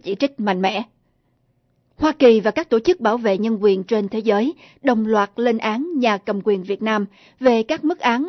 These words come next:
lên tới mười ba năm tù dành cho mười bốn nhà hoạt động Công giáo trẻ hôm chín tháng Giêng. Tòa án Nhân dân tỉnh Nghệ An kết tội những thanh niên này hoạt động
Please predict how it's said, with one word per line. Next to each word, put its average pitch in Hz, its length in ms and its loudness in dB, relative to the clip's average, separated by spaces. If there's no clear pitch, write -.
lên 240 260 0
tới 240 280 -2
mười 226 260 0
ba 240 240 -2
năm 247 140 -2
tù 196 300 0
dành 220 220 2
cho 233 280 0
mười 202 220 2
bốn 220 260 0
nhà 269 120 -2
hoạt 214 200 -8
động 180 240 -4
Công 208 240 -4
giáo 214 140 -2
trẻ 196 320 0
hôm 226 300 0
chín 214 320 -4
tháng 254 140 -2
Giêng. 196 220 2
Tòa 277 140 4
án 294 280 0
Nhân 247 160 2
dân 226 220 2
tỉnh 220 280 -2
Nghệ 196 180 0
An 220 260 -2
kết 320 220 -4
tội 202 300 0
những 254 280 0
thanh 294 200 -4
niên 240 180 0
này 196 220 -2
hoạt 240 200 -2
động 202 280 0